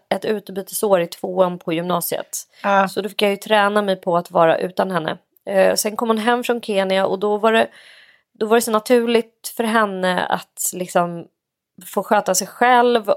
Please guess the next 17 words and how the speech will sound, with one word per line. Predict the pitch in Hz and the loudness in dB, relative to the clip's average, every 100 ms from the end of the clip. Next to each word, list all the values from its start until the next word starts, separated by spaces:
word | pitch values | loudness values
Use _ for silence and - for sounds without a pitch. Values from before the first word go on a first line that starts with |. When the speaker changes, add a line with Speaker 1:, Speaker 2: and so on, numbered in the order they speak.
| - | 0
Speaker 1:
och | 185 - _ - - - | -4 -4 _ -20 -12 -6
ha | 185 | -6
fått | - | -4
smaka | - 214 190 180 - | -2 2 2 2 -6
på | 208 | -6
frihet, | 185 214 190 175 190 190 185 185 - _ - - - - - | -8 -6 -6 -4 0 2 2 0 -14 _ -20 -20 -20 -6 0
eh, | 175 165 165 - - - - | 4 4 4 2 -4 -8 -2
och | - - _ - - _ _ | -2 -2 _ -20 -20 _ _
också | - - - 185 | -4 -2 -4 -2
lite | 175 170 185 | -2 -4 -2
lathet, | 190 196 165 - - 240 - - - - | 2 4 4 0 -6 -4 -4 -8 -14 -6
tror | - | -2
jag. | - - _ - | -2 -4 _ -4
<laughs> | 214 - - - - - | -4 -4 -18 -14 -8 -6
För | |
att | 262 - | -4 0
hon... | 214 185 | 0 0